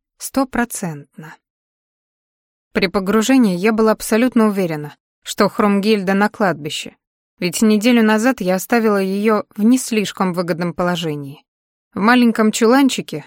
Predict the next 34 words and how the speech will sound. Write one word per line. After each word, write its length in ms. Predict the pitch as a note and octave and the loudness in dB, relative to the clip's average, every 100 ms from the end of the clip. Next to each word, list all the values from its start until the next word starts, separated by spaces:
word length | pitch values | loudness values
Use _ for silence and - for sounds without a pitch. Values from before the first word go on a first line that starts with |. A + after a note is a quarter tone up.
| - | -8
в 60 | |
окружении 540 | F#3 A#3+ B3 C#4+ C4+ A#3 | -4 0 2 4 4 2
психованных 760 | - G#3+ - A#3 G3+ G3 - | 0 -4 0 -2 0 -2 -4
крыс. 440 | - D#3 C#3 - - _ _ _ _ _ G#3+ | -12 -12 -12 -16 -18 _ _ _ _ _ 0
Но 100 | B3 | 2
нет, 400 | D4 D4+ - - _ | 2 -2 -10 -20 _
оказалось, 600 | - - G#3+ A#3+ D4 A3+ | -8 -2 0 2 2 2
мой 180 | A3 B3 | 2 2
персонаж 560 | A3+ G3 G#3+ G3+ B3+ - | 0 -4 0 2 0 -2
успел 400 | F3 - A3+ G#3+ | -8 -2 0 0
исчезнуть 560 | F#3+ A#3 A3+ G3+ F#3 | 0 0 0 0 -2
из 140 | F#3 E3+ | -4 -4
игры 320 | E3 A3 A3 _ _ - | -2 0 0 _ _ -4
до 260 | F#3+ A3 | 0 0
того, 400 | - D#3+ G3+ A#3+ _ _ | 0 -2 0 -2 _ _
как 220 | G3+ - | -6 -2
его 220 | G#3+ A#3 | -2 0
загрызли 540 | A3 G3+ F#3+ G3 F3 F3 | 0 0 0 -2 -2 -4
насмерть. 720 | D#3+ D3 - D#3+ - - - _ _ _ | -4 -8 -14 -16 -18 -20 -20 _ _ _
Специфика 760 | - - G#3+ - C#4 B3 - A3+ | -16 -4 -4 -2 -2 -2 0 0
активной 500 | G#3+ - A#3+ A3 G#3 | 0 0 2 2 0
тьмы 260 | - A#3 | 0 0
такова — 520 | A#3+ - G3 G#3 B3+ A#3 _ _ | 0 -2 -2 2 0 -2 _ _
что 200 | - G3+ | -4 -2
данжи 360 | G3 B3 B3+ F#3 | 2 4 4 2
обновляются 640 | E3+ F#3 F#3 B3+ A#3 - | 0 0 0 2 0 -2
только 380 | F#3+ B3+ G#3+ F3 | 0 0 0 -4
после 340 | - F3+ F3+ E3+ | -6 -8 -6 -2
того, 320 | F#3+ A#3+ B3+ _ _ | -2 0 -2 _ _
как 220 | - G3 | -8 -4
их 160 | C#4+ - | -4 -2
пройдут 400 | A#3 A3 G#3 G#3 | 0 2 0 -2
до 100 | F#3+ | -2
конца. 500 | - F#3 - D#3 | -4 -4 -6 -12